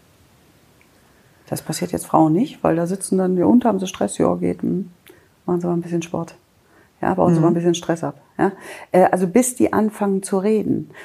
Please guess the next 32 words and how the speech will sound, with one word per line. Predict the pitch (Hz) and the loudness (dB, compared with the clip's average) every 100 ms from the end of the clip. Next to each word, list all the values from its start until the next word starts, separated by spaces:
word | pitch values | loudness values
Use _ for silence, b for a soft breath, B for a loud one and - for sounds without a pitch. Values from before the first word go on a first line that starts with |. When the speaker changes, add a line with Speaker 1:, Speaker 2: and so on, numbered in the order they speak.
| B | B
Speaker 1:
Wenn | 190 | 0
eine | 202 | 2
Frau | - 247 | 2 4
Liebeskummer | 269 269 269 - 180 165 | 6 4 2 -2 -4 -2
hat, | 160 - | -4 -2
dann | 185 | -2
redet | 185 226 240 240 | 0 2 0 0
die | 220 214 - - | -2 -2 -8 -8
mit | 196 196 | -6 -6
Freundinnen, | - - 202 233 220 220 214 | -8 -2 2 4 2 2 2
mit | 214 - | 0 0
allen | 214 214 220 | 2 2 2
möglichen | 214 220 208 | 0 0 0
Menschen, | 202 214 202 | 0 0 0
liest | 190 202 - | 0 -2 0
Ratgeber | 202 - 202 202 196 | 0 0 -2 -2 0
und | 208 | -2
so | 220 | -2
weiter. | 208 202 - - B B B B - | -2 -4 -10 -12 B B B B 2
Wenn | 208 | 4
ein | |
Mann | 214 240 254 247 | 6 6 6 4
richtig | 214 330 - 285 | 2 2 2 -2
schlimm | - 240 | 2 4
Liebeskummer | 226 320 269 - 208 202 | 6 4 2 0 -2 0
hat, | 214 | 0
dann | 208 | 0
trifft | - 254 | 2 0
er | 240 | 0
sich | 220 220 | -2 -4
im | 196 | -4
Zweifelsfall, | - 240 262 247 - 220 | 0 2 2 0 0 0